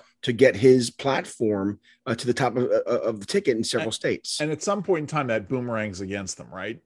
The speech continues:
Speaker 2: And,
Speaker 1: Well,
Speaker 2: and
Speaker 1: I mean,
Speaker 2: then
Speaker 1: I,
Speaker 2: they
Speaker 1: I, I, you would think so,
Speaker 2: Yeah.
Speaker 1: but here's the problem. No one holds the Democrats to account.
Speaker 2: Right, right.
Speaker 1: I mean, I mean, look, look,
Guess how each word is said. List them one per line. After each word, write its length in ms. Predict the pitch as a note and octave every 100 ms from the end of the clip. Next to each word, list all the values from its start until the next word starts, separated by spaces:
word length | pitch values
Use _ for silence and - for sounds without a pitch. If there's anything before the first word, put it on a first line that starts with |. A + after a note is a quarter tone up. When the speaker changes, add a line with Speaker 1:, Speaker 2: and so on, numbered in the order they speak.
| _
Speaker 2:
And, 240 | A2+ A2+ -
Speaker 1:
Well, 100 | F3+
Speaker 2:
and 80 | F3
Speaker 1:
I 80 |
mean, 100 | G3
Speaker 2:
then 100 | F#3
Speaker 1:
I, 80 | D3+
Speaker 2:
they 120 | E3
Speaker 1:
I, 160 | - F3
I, 140 | E3
you 140 | E3+ F3+
would 100 | D3
think 260 | - D4 -
so, 400 | - C3 A2 A2
Speaker 2:
Yeah. 120 | F2+ - -
Speaker 1:
but 240 | D#3 C3
here's 320 | B2 G#3 D4
the 100 | -
problem. 640 | B2 E3+ A3+ A#3 A#2 G#2 - _ _ _ _ _ _ _ _ _ _ _ _ _ _ _ _ _ -
No 100 | D3
one 140 | E3+
holds 260 | C#3 D3+ -
the 80 | D3+
Democrats 480 | C3+ B2+ - D#2 -
to 120 | C#3+
account. 380 | C#3+ F#3+ D#3+ - _ -
Speaker 2:
Right, 200 | A2+ - _ _ -
right. 200 | G#3+ C3+
Speaker 1:
I 80 |
mean, 260 | D3 D3 C#3+
I 40 |
mean, 200 | D3+ D#3+
look, 260 | F3 F#3 - _ -
look, 280 | D3 -